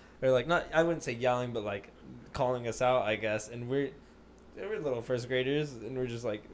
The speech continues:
keep laughing and stuff. It was, uh, I think all three of us, like, me, uh, Thomas, Father, and myself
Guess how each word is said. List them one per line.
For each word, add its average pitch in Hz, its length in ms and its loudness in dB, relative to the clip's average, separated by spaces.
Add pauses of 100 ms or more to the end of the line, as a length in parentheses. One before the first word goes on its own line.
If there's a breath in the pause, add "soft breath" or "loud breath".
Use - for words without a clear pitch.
(120)
keep 147 260 -4
laughing 123 560 2
and 120 80 -10
stuff. 123 200 -2
It 127 100 0
was, 113 300 -2 (540 soft breath)
uh, 113 180 2
I 117 100 2
think 131 180 -4 (160)
all 117 180 2
three 113 280 -2
of 110 120 0
us, 107 280 -2
like, 104 140 -6 (800)
me, 113 280 -8 (120)
uh, 104 140 -2
Thomas, 123 560 -6
Father, 110 340 0
and 101 280 -12 (180)
myself 101 420 -6